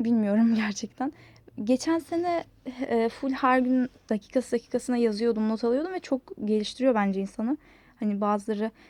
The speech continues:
"Neden tutayım ki?" falan diye düşünüyor ama bence öyle değil, tutulması gerekiyor. Ben de, e, artık bugünden itibaren tutmayı düşünüyorum. Bu şekilde yani süre gerçekten önemli. Evet, herkese iyi çalışmalar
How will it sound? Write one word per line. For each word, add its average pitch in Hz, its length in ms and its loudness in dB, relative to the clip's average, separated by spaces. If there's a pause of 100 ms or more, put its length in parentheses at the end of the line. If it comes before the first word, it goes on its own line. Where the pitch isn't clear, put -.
(120)
"Neden 214 260 2
tutayım 208 340 -2
ki?" - 140 -8
falan 202 360 -2
diye 190 140 -2
düşünüyor 220 360 -6
ama 302 120 2 (360)
bence 214 220 0
öyle 208 120 -2
değil, 202 120 0
tutulması 208 420 -6
gerekiyor. 208 500 -4 (540)
Ben 226 240 0
de, 233 440 2 (360)
e, 202 280 -2
artık - 680 -4
bugünden 214 400 -2
itibaren 214 500 -4
tutmayı 214 360 -6
düşünüyorum. 202 500 -2 (1160)
Bu 220 100 -2
şekilde 202 420 -4
yani 196 280 -2
süre - 420 -4
gerçekten 202 360 -6
önemli. 196 500 2 (1700)
Evet, 247 260 -6
herkese 269 460 0
iyi 247 140 2
çalışmalar 240 600 -2